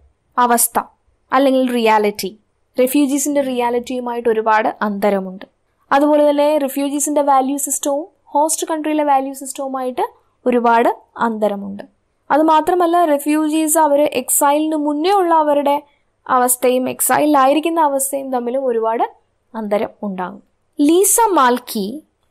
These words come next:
who is a professor of anthropology at Stanford University and author of the work Purity and Exile, Violence, Memory and National Cosmology Among Hutu Refugees in Tanzania, says that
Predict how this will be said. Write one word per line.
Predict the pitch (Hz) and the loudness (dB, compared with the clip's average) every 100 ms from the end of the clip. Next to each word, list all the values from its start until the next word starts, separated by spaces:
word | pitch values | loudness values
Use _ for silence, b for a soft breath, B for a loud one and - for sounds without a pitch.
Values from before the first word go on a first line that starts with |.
| _ 277 | _ 0
who | 254 | 2
is | 233 - 240 | 0 0 -4
a | 233 269 | -2 -6
professor | 269 285 277 277 262 | 0 0 2 2 2
of | 254 226 | 0 0
anthropology | 233 247 254 254 247 226 220 | -2 -2 0 0 -2 0 -2
at | |
Stanford | 220 - 254 262 277 285 254 | -2 -2 0 0 0 0 0
University | 240 233 226 - 240 254 320 - B B B 254 | -2 0 -2 -2 -4 -4 -8 -10 B B B 0
and | 254 | 0
author | 262 - 277 311 320 339 330 262 254 | -2 0 2 2 2 0 2 2 2
of | 254 - _ _ - | -2 -14 _ _ -2
the | 240 233 | -2 2
work | 254 254 - - | 2 0 -4 -2
Purity | 302 320 330 349 339 - | 0 2 0 -2 -2 -4
and | 254 | -4
Exile, | 247 - 247 240 185 - _ _ _ 247 | -4 -2 0 0 -2 -10 _ _ _ 0
Violence, | 247 247 247 247 - | 2 2 0 -4 -4
Memory | 233 233 233 226 | -4 -2 -2 -4
and | 220 | 0
National | 220 240 - 262 | 0 0 -4 -6
Cosmology | 254 226 226 233 233 226 226 277 202 | -2 -2 -2 -2 0 0 -2 -6 -4
Among | - 240 240 247 b b - | -4 -4 -4 -10 b b -4
Hutu | 339 320 359 | -2 0 0
Refugees | 302 285 269 254 262 254 | 0 0 -4 -6 -6 -6
in | 247 247 | -6 -4
Tanzania, | 247 214 208 220 220 196 202 302 _ _ _ b b b _ | -2 -2 -2 -4 -4 -8 -10 -12 _ _ _ b b b _
says | - 370 339 311 | -2 2 2 2
that | 220 196 - | 0 -2 -4